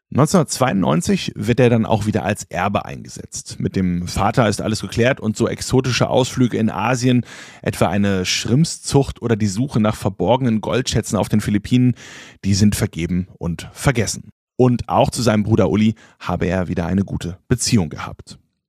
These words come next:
In Deutschland dann beruflicher Neubeginn. Mehrere Geschäftsführerpositionen bei renommierten Firmen und dann der Tod seines Vaters Karl im Jahr neunzehnhundertvierundneunzig, der, wie Engelbach es formuliert, uns alle fürchterlich reingerissen hat.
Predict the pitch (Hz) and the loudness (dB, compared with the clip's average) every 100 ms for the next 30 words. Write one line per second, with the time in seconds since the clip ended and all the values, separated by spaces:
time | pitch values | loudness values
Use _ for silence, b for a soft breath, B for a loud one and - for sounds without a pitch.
0 | _ _ - 120 131 170 208 185 131 147 | _ _ -2 4 4 4 0 2 0 -2
1 | - - - 107 104 98 113 110 104 92 | -6 -12 -4 0 0 0 -4 0 -2 0
2 | 95 98 107 101 - - - _ - 107 | 0 2 0 -2 -6 -16 -18 _ 0 2
3 | 131 135 110 110 123 127 - - 113 101 | 4 4 2 0 0 0 -4 -2 0 0
4 | 98 101 92 92 - 101 101 90 87 90 | 0 0 -2 -6 0 2 2 0 0 2
5 | 92 98 110 - 95 - 127 139 139 B | 4 4 4 0 -6 2 4 4 0 B
6 | B B B - 127 117 95 101 113 90 | B B B -2 0 2 2 0 0 -2
7 | 87 - 90 101 - 95 90 - - - | -2 -2 -2 -4 -2 -2 -2 -8 -4 -4
8 | 80 87 98 - 110 95 85 85 82 - | -2 -2 -2 0 0 0 -2 -4 -8 -6
9 | 92 92 92 - 87 95 95 92 - - | -4 -4 -6 -6 0 0 0 -2 -6 -16
10 | - - 87 90 90 B B B B 107 | -18 -6 -4 -4 -8 B B B B 0
11 | 107 104 - - 147 139 131 - - 117 | 4 4 2 4 4 6 2 0 -6 -4
12 | - 113 107 107 107 - 98 - 98 101 | 0 2 4 4 2 -2 -6 -2 2 2
13 | 95 - - 95 - 90 95 - 95 90 | 0 -4 -2 -2 0 -2 -2 -6 -8 -2
14 | 90 90 85 78 - 85 - - - | 0 0 -4 -8 -10 -12 -14 -18 -20